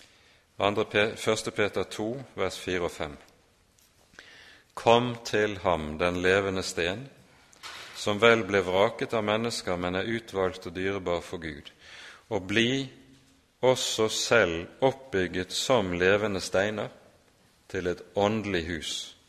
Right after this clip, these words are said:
Nettopp dette, det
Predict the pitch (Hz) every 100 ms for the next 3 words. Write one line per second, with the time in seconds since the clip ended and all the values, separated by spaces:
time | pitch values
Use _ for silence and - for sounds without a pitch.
0 | _ _ _ _ _ _ _ _ _ _
1 | _ _ _ _ _ _ _ _ _ _
2 | _ - 113 - 104 90 95 - - 98
3 | - _ _ _ _ _ _ _ _ -
4 | 92 107 120 123